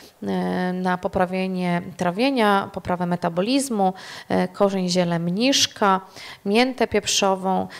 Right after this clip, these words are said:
krwawnik, bardzo też ciekawa roślina,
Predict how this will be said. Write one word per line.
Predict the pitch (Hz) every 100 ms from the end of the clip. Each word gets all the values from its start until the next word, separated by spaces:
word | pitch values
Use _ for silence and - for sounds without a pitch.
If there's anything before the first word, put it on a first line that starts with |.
| -
krwawnik, | - - 240 254 262 233
bardzo | 196 208 202
też | 202 214
ciekawa | - - - 190 196
roślina, | 196 190 - 202 196 190